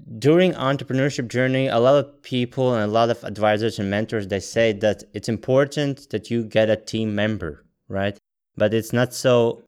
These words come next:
it's not so easy to find a very compatible or very, you know,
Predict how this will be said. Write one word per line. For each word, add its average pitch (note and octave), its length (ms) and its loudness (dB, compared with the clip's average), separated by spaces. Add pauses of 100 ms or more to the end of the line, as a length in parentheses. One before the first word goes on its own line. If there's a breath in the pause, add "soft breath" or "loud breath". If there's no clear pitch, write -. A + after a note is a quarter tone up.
(120)
it's - 180 -10
not B2+ 200 0
so B2 240 2
easy A#2+ 300 0
to G#2+ 120 -8
find A#2 460 -2 (360)
a A2 80 0
very A2+ 300 2
compatible G#2 880 0 (220)
or G2+ 160 0
very, G#2+ 340 4
you G2 200 -4
know, F#2 280 -4